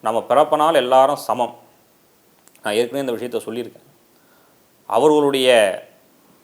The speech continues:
தொழில் மட்டும்தான் மாறுபடுமே ஒழிய, எல்லாரும் சகோதர சகோதரிகளாக தான் இருந்துட்டு இருக்கோம். ஆகவே ஆகமத்தை சிறப்பான நூலாக போற்றுங்கள், வேதத்தை பொதுவான நூலாக போற்றுங்கள்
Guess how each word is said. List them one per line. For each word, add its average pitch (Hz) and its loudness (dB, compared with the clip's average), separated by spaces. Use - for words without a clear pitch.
தொழில் 208 2
மட்டும்தான் 180 0
மாறுபடுமே 139 2
ஒழிய, 120 -2
எல்லாரும் 143 0
சகோதர 143 -2
சகோதரிகளாக 127 -2
தான் 123 -4
இருந்துட்டு 117 -12
இருக்கோம். 101 -10
ஆகவே 113 -4
ஆகமத்தை 143 2
சிறப்பான 156 2
நூலாக 131 2
போற்றுங்கள், 135 -6
வேதத்தை 123 0
பொதுவான 143 -4
நூலாக 123 -2
போற்றுங்கள் 131 -8